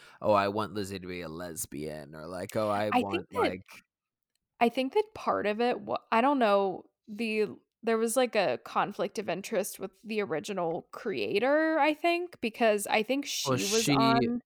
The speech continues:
Speaker 1: yeah, she was
Speaker 2: she
Speaker 1: on it
Speaker 2: was on the
Speaker 1: originally and
Speaker 2: side
Speaker 1: she
Speaker 2: of
Speaker 1: left.
Speaker 2: Right, but she, like, she wanted to, like, modernize it.
Speaker 1: Yes.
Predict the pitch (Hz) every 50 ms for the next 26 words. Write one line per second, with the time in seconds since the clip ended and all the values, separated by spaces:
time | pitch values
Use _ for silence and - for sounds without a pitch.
0 | _ _ - 127 120 98 90 - - - 147 156 165 156 123 127 110 110 107 101
1 | - 98 - 101 104 117 127 - - 117 104 104 98 92 92 - - 165 131 113
2 | 101 110 143 143 82 50 - - - - - - - _ _ _ _ _ _ _
3 | _ _ _ _ _ _ _ _ _ _ _ _ _ - 220 220 226 180 131 113
4 | - - - - 233 180 - - - 262 - - 240 240 233 220 - - _ _
5 | _ _ _ - - - - 247 262 277 240 214 196 190 196 202 196 190 190 -
6 | 214 175 143 143 - - 208 208 - 202 214 - - 135 - - - - - -
7 | - 143 - - - - _ _ _ - 117 95 67 - - - - - - -